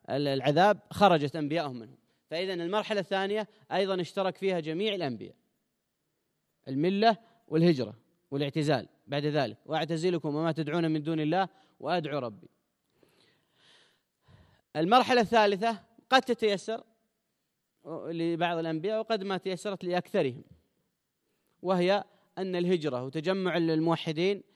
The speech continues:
سيؤدي إلى نشوء دولة، وهذه تيسرت للنبي صلى الله عليه وسلم في آخر حياته، تيسرت لداود لما قاتل، آت-، آتاه الله الملك والحكمة،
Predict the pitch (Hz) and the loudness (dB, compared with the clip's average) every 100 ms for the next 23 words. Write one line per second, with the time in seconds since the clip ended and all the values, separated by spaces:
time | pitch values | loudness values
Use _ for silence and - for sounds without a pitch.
0 | _ _ - 170 170 180 156 180 165 156 | _ _ -6 -2 0 0 0 0 0 -2
1 | 139 180 156 139 107 - - _ _ _ | -2 -2 4 4 4 -6 -16 _ _ _
2 | _ _ _ _ _ _ _ 214 214 190 | _ _ _ _ _ _ _ 6 8 6
3 | 208 202 - 185 185 180 170 160 170 156 | 2 0 0 -2 0 0 0 4 4 4
4 | 151 147 180 180 170 185 190 180 180 _ | -2 -2 -6 -6 -8 -6 -8 -10 -20 _
5 | _ _ _ 180 180 185 170 170 160 170 | _ _ _ -2 2 0 2 2 4 2
6 | 190 175 _ _ - 147 151 180 180 175 | 2 -4 _ _ -6 -2 -2 2 0 0
7 | 175 - _ _ _ _ _ 139 147 160 | -10 -12 _ _ _ _ _ -8 -6 -4
8 | 120 156 165 160 160 151 147 131 120 90 | -2 -4 0 0 0 -2 -4 -8 -10 -10
9 | 139 165 156 143 180 175 190 | -8 -8 -6 -8 -8 -12 -14